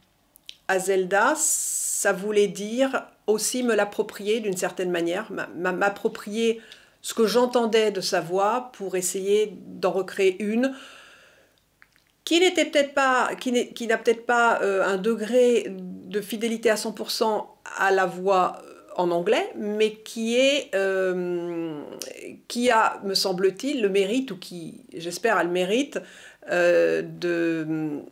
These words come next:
d'être, euh, d'être cohérente, d'être cohérente, euh,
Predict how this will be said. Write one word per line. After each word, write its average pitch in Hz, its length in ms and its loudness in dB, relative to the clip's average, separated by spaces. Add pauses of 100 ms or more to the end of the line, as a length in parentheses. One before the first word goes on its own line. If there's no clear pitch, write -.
d'être, 185 560 0
euh, 151 600 -2 (1600)
d'être 196 220 0
cohérente, 180 640 2 (120)
d'être 170 220 -10
cohérente, 202 800 2
euh, 156 840 0